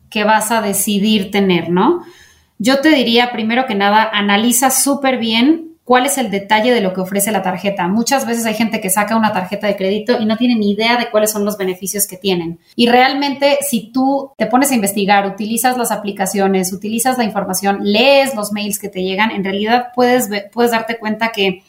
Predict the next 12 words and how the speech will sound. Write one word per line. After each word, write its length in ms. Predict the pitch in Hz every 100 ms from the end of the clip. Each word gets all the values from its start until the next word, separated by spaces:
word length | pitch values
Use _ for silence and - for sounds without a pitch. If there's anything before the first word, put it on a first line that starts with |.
| _
puedes 240 | 226 233 240
encontrar 440 | 202 202 220 226
un 120 | 220
producto 500 | 220 220 220 - 240
que 140 | 240 185
se 400 | - 185 185 - -
adecue 640 | 208 196 185 226 233 233
a 100 | 214
tu 80 | 190
estilo 320 | - 196 190
de 80 | 175
vida. 240 | - -